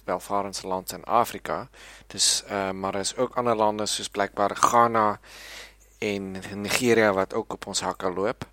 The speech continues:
Maar ja, dit is, eh, dit lyk my onwaarskynlik. Gister het Google bekend gemaak dat Space E L, eh,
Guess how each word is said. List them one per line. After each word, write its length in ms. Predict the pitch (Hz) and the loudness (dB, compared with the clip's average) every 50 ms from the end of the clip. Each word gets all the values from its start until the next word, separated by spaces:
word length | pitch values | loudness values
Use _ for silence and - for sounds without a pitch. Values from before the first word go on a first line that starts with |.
| _ - - - - - - - _ _ | _ -20 -20 -20 -20 -20 -20 -20 _ _
Maar 420 | - 98 92 92 95 95 - - - | -4 -2 0 0 0 -2 -6 -10 -12
ja, 320 | - 92 98 90 85 - - - - - - - _ _ _ | -6 -2 0 0 0 -2 -6 -12 -18 -20 -20 -20 _ _ _
dit 240 | - 104 95 - 98 | -6 -6 -6 -4 -2
is, 260 | 95 - - - - | 2 4 4 4 4
eh, 520 | 107 95 92 92 92 92 92 92 90 90 90 87 _ _ _ _ | 2 0 -2 -4 -4 -4 -6 -6 -6 -8 -8 -10 _ _ _ _
dit 160 | - 104 95 - - - _ - | -10 -10 -10 -10 -12 -20 _ -18
lyk 300 | - 98 95 101 104 - - | -10 -8 -6 -6 -6 -8 -8
my 180 | 110 104 104 98 | -8 -6 -6 -6
onwaarskynlik. 720 | 92 101 190 90 87 - - - 64 60 - - - - - - - - - - - - - | -8 -8 -10 -8 -8 -8 -8 -8 -10 -12 -14 -16 -16 -18 -18 -18 -20 -20 -20 -20 -20 -10 -6
Gister 300 | - - 131 - 151 139 | -2 0 2 2 2 2
het 220 | 123 117 - - - - 110 98 | 0 -2 -4 -8 -14 -16 -10 -4
Google 320 | 120 117 107 123 139 135 | -4 -2 0 0 0 0
bekend 380 | 113 117 - - 123 117 110 - | 0 0 0 0 0 0 0 0
gemaak 480 | - 107 107 101 101 113 - - - - | 0 2 2 4 4 2 2 0 -4 -4
dat 260 | 214 101 - - - | -4 -4 -4 -4 0
Space 520 | - - - - - 135 135 139 - - - - - - | 2 2 2 4 4 4 4 6 4 2 0 -4 -12 -8
E 180 | - 123 120 - - 120 | -8 -6 -6 -2 2 4
L, 320 | 110 101 101 104 110 120 - - _ _ - | 4 6 4 2 0 -4 -8 -14 _ _ -12
eh, 260 | 113 101 95 90 | -8 -6 -4 -4